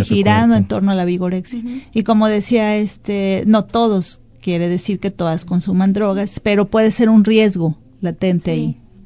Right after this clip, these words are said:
Speaker 2: Muy bien, pues está interesante este, eh, conversatorio con ustedes sobre vigorexia porque, bueno, ustedes son jóvenes, ¿no? Y,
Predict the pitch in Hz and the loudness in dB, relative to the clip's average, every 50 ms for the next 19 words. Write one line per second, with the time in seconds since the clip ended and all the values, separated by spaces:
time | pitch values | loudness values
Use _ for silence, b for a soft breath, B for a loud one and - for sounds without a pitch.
0 | b b b b b b b b b b b b - 208 226 233 220 220 214 208 | b b b b b b b b b b b b 0 4 4 4 4 4 2 2
1 | 208 208 196 196 B B B B B B B B - 214 220 220 226 226 226 226 | 2 2 0 0 B B B B B B B B -2 2 2 4 4 4 4 2
2 | 226 220 - - - 233 226 220 220 220 - - - - - 135 - 240 247 240 | 0 -2 -4 -6 -2 0 2 2 2 0 -2 -4 -18 -20 -18 -2 0 2 2 4
3 | 233 294 269 247 202 196 - 226 208 214 214 - 240 226 220 208 196 185 175 165 | 2 2 2 2 0 0 0 -2 0 0 0 2 2 0 0 0 0 0 0 0
4 | - - 165 - - - - - 190 196 196 - - - 202 202 196 190 190 190 | 0 -2 -4 -6 -10 -14 -6 -4 -4 -4 -4 -6 -8 -4 -2 0 0 0 0 0
5 | 185 185 180 175 170 170 165 165 165 - - - - - - - - - - - | 0 0 0 -2 -2 -2 -4 -6 -6 -8 -12 -18 -20 -20 -20 -20 -20 -20 -18 -16
6 | - - - - 226 208 196 220 196 - 214 208 240 240 254 269 277 - 240 202 | -16 -8 0 2 4 4 4 2 2 0 2 4 4 4 4 2 2 2 2 2
7 | 196 185 - - 226 226 233 233 233 - 233 190 208 202 190 196 190 180 196 196 | 2 2 2 0 2 4 2 2 2 0 -2 0 0 0 0 0 0 0 0 0
8 | 202 208 220 220 - - 254 233 226 - - 233 226 226 226 233 233 - 254 240 | 2 0 -2 -4 -2 -2 -2 -2 -2 -2 0 0 0 2 0 -2 -2 -2 -2 -2
9 | 226 226 240 220 202 190 180 - 208 202 196 196 196 - 196 185 185 185 - - | 2 2 2 4 4 2 0 -2 -2 -2 -2 -2 -2 -2 -2 0 0 -2 -4 -6
10 | - 233 - - - - 240 233 220 202 196 180 170 170 175 147 - 180 180 190 | -8 -10 -14 -18 -4 0 0 2 2 2 0 0 0 -2 -4 -4 -4 -4 -4 -4
11 | 202 202 202 190 180 180 | -4 -4 -4 -4 -4 -4